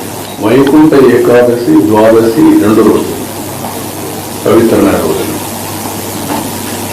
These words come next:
ఇది పది రోజులు చేశారు. ఎందుకు చేశారు నాకు తెలియదు. ఏ సాంప్రదాయాలు అయితే పాటిస్తున్నామో,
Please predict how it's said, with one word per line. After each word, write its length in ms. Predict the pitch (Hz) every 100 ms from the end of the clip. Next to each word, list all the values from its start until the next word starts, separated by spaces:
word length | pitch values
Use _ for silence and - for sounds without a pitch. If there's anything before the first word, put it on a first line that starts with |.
| - - 123
ఇది 160 | 143 147 147 -
పది 160 | 123 147
రోజులు 240 | 151 139 -
చేశారు. 380 | - - - - - - - - - - - - - -
ఎందుకు 220 | 104 135 135
చేశారు 320 | 127 127 127 123
నాకు 140 | 107 104
తెలియదు. 320 | 104 104 104 101 131 170 - - - - - - - - - - 117
ఏ 60 | 139 -
సాంప్రదాయాలు 680 | 123 127 127 123 120 117 110
అయితే 140 | 107 110
పాటిస్తున్నామో, 760 | 110 101 98 - 113 104 104 127